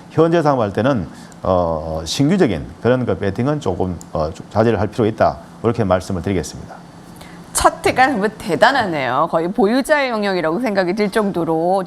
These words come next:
Speaker 2: 어제 상한가 보였잖아요. 근데 오늘 또 쭉 빠지지 않고 추가 상승, 어, 만 원까지 도달했습니다. 우리가 사천 원대 매수를 해서 우리 기술 투자, 어, 참 잘 가고 있는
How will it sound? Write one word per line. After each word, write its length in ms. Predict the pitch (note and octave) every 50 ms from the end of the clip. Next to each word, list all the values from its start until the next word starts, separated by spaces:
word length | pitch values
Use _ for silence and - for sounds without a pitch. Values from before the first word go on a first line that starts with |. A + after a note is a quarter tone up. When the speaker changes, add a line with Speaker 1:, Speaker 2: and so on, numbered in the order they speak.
| - - -
Speaker 2:
어제 400 | D#3+ F3+ G3+ G3+ - E4+ E4 D4+ -
상한가 640 | - - - B4+ C#5+ D5 C#5+ C#5 - F#4 C#4+ C4
보였잖아요. 720 | G3+ D#3+ E3 D#3+ D#3+ - - - C#3+ C#3 C3 E3 G3 A3+ A#3
근데 200 | A#3 A3 F#3 F#3+ F#3
오늘 260 | F#3 F3+ G3 G#3 A#3
또 100 | A3+ A3+ G3 -
쭉 180 | - D#4 -
빠지지 380 | - E4 D#4+ D#4 D#4 C#4+ B3+ A3+
않고 460 | G3 D3 C#3+ C#3 - - C#4 D#4+ F4 E4
추가 300 | - - - - C#4 C4+
상승, 540 | - D4 B3+ A#3+ A#3+ - - G3+ E3 D3 - - - - - - - - -
어, 180 | F#3 F3+ F3 - -
만 300 | F3 E3 F#3 A#3 C#4 F4
원까지 800 | F#4 F4+ E4 C#4+ A#3+ A3 G3+ G3+ F#3+ - - - F3 E3+ E3+ -
도달했습니다. 640 | - G#3+ F3 G3 F3+ F3+ - - E3+ D#3+ D#3 D3+ D3
우리가 180 | C#3 - -
사천 360 | G3 - - D3+ - - A#3+ A#3
원대 260 | G#3+ G3 - G3 F3+
매수를 500 | D3+ C3+ - E3 F3+ - A3+ G#3+ A3 C4+
해서 360 | A3 G3 F#3+ D#4 D#4+ B3+ - - - - -
우리 160 | G3 F#3+ G3+
기술 340 | - - G3 F#3+ - G3+ F3
투자, 520 | - - F3 - - A#3 A#3 G3 D#3 D3 - - - - - -
어, 360 | - E3 E3 D#3+ D#3+ D#3 D#3 D#3
참 360 | - F3 E3+ F3+ F#3 C4+ F#4 - - - - - -
잘 260 | - - - F#3+ G3
가고 280 | F#3+ - - E3+ E3 F3
있는 440 | - F3+ F#3 F#3 E3+ D#3+ E3 A#3+